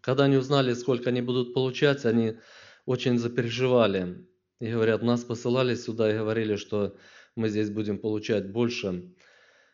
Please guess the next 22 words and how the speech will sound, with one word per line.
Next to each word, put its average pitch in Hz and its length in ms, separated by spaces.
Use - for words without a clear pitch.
Эм, 98 520
дали 107 380
им 101 100
такую 104 320
информацию. 104 880
И 120 80
они 127 240
очень 143 280
запереживали, 110 720
они 104 280
не 104 140
хотели 107 380
даже 101 280
работать, 104 480
хотели 101 380
уехать. 107 600
И 113 60
вот 117 160
так 120 180
был 113 140
воскресный 113 560
день. 120 560